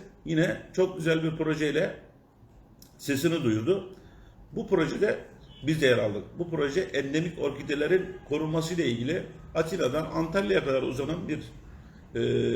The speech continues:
dilimde orkidelerin resmedilmesi, e, skalasının çıkarılması konusuydu.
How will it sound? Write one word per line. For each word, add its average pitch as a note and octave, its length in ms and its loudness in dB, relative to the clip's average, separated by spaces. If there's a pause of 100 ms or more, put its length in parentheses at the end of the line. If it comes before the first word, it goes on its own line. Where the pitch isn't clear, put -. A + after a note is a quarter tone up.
(480)
dilimde D3+ 480 2 (580)
orkidelerin D#3+ 800 2
resmedilmesi, C3+ 800 -2 (680)
e, A#2 640 2
skalasının D3 640 0
çıkarılması A#2 560 -2
konusuydu. A2+ 520 -4